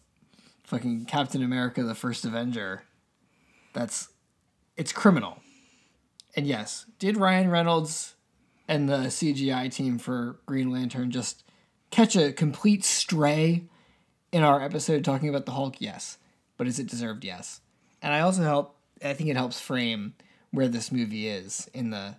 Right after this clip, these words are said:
in the comic book canon. We have been watching a lot of, like, mid two thousands, early to mid two thousands, and honestly, even movies like Jonah Hex, which feel like they should be mid two thousands but are not.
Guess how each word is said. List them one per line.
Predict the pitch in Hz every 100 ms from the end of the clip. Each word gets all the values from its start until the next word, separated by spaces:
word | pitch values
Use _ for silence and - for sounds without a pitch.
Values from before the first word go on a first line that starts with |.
| _ -
in | 117
the |
comic | - 127 113 101
book | 104 - _
canon. | - 107 98 92 - _ - _ _ -
We | 143
have | 190 208
been | 202
watching | 156 151 147 139
a | 120
lot | 113 127
of, | 123
like, | 120 107 - - _ _ _ _ _ _ - _ -
mid | 185 170
two | - 175
thousands, | 170 156 156 156 160 139 -
early | 190 190
to | 175
mid | 170 160
two | 165
thousands, | 156 147 143 147 147 -
and | 117
honestly, | 113 117 113 110 110 _ - - _ - -
even | 269 240 202
movies | 196 190
like | 185
Jonah | 156 156 131
Hex, | 131 101 -
which | 127 -
feel | - 240 233 208
like | 165 139 -
they | 120
should | 104 127 110
be | 101 104 - _ _ -
mid | 143 110
two | 117 113
thousands | 113 85 113 95 -
but | 120
are | 104 98 117 -
not. | 107 -